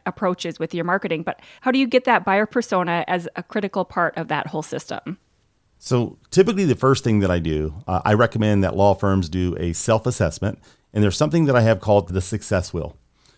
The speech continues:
Speaker 2: So it's a, the ability of looking at your marketing, breaking it down into eight individual components. So imagine if you had a wheel or a slice, a pizza with eight slices, right? Each slice is a section of your marketing, and that's what I call the success wheel.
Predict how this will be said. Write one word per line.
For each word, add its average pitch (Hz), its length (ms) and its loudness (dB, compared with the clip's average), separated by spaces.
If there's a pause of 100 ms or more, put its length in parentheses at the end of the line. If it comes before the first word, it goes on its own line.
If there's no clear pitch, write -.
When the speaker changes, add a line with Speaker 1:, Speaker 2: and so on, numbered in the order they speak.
Speaker 2:
So 117 380 2 (240)
it's - 240 -2 (180)
a, 104 400 -2
the 107 220 -6
ability 123 560 4
of 92 180 0
looking 143 380 0
at 143 140 -2
your 135 60 2
marketing, 92 520 0
breaking 156 480 0
it 143 100 -2
down 120 320 2
into 92 320 -2
eight 120 320 -4
individual 101 480 2
components. 82 560 -4
So 98 180 0
imagine 120 400 2
if 110 120 0
you 101 100 0
had 101 160 2
a 117 60 2
wheel 90 340 0 (300)
or 101 160 4
a 101 120 0
slice, 104 380 2
a - 60 -8
pizza 117 400 2
with 107 160 2
eight 110 160 2
slices, 87 520 -4
right? 110 240 0 (440)
Each 143 180 0
slice 143 640 0 (120)
is 127 240 4
a 110 80 2
section 110 420 -2
of 95 100 -2
your 117 100 0
marketing, 131 400 0
and 95 60 0
that's 107 220 0
what 104 80 -2
I 95 80 2
call 95 320 0
the 85 100 -4
success 87 460 -6
wheel. 78 240 -10